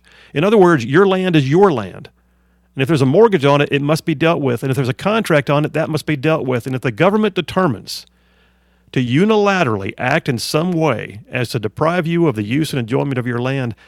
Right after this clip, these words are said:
there must be adequate compensation, period. So why am I telling you all this? Because yesterday we learned the Biden administration could care less. Care less. You see,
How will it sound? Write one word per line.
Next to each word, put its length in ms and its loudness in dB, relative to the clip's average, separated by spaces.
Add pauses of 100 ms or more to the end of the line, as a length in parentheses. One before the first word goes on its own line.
(280)
there 120 2
must 420 2
be 200 -2
adequate 400 -2
compensation, 800 -6 (560)
period. 480 -2 (1200)
So 140 -4
why 160 0
am 100 0
I 60 4
telling 300 0
you 100 2
all 100 2
this? 380 -4 (500)
Because 320 0
yesterday 400 0
we 140 2
learned 260 2
the 60 0
Biden 300 0
administration 520 -2
could 180 -10
care 280 -4
less. 360 -6 (340)
Care 840 2
less. 880 0 (1120)
You 80 -2
see, 240 -2